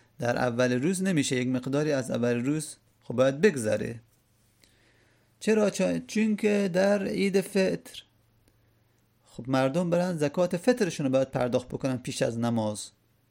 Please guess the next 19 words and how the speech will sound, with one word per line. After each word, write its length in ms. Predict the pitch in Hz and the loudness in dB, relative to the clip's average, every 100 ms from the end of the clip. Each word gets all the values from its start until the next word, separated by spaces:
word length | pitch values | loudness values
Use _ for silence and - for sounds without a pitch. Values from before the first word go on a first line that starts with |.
| _ _ _ _ _ _ _ _ _ _ _ _ _ _ _ _ _ _ _ _ _ _ _ _ _ _ _ _ _ _ _ - | _ _ _ _ _ _ _ _ _ _ _ _ _ _ _ _ _ _ _ _ _ _ _ _ _ _ _ _ _ _ _ -2
پس 280 | 139 - - | -2 -2 -4
فرصت 440 | - 160 160 214 | 0 0 2 0
بیشتر 420 | 175 170 - 247 | 0 -4 0 0
پیدا 340 | 247 175 139 131 | 2 0 2 0
می‌کنن. 320 | 127 135 127 | 0 0 0
وقتی 240 | 147 - | 0 -2
ما 140 | 160 151 | -2 -2
دیرتر 520 | 127 139 143 170 147 | 2 2 2 0 0
نماز 320 | 143 143 147 | 0 0 -2
خوندیم 600 | - 139 135 143 165 202 - _ _ _ | -2 -2 -2 -2 -2 -4 -6 _ _ _
فرصت 440 | - 135 180 180 | -2 0 2 0
بیشتر 360 | 147 - - 196 | -2 -6 -2 -2
پیدا 320 | - 120 117 | 0 -2 -2
می‌کنن 440 | 113 113 120 123 | -2 -4 -2 -2
برای 240 | 113 117 135 | 0 0 0
اینکه 400 | 139 - 143 156 - - - - - - - _ _ _ - - _ _ _ _ _ _ _ _ _ _ _ _ _ _ _ _ _ _ _ _ _ _ _ _ _ _ _ _ | -2 -2 -2 -2 -8 -20 -20 -20 -20 -20 -20 _ _ _ -20 -20 _ _ _ _ _ _ _ _ _ _ _ _ _ _ _ _ _ _ _ _ _ _ _ _ _ _ _ _
زکات 560 | - - 151 185 190 160 | -4 -2 0 0 0 -2
فطرشون 540 | 165 - 143 - 156 | -4 -4 -4 -4 -2
رو 320 | 139 139 143 | -2 -2 -6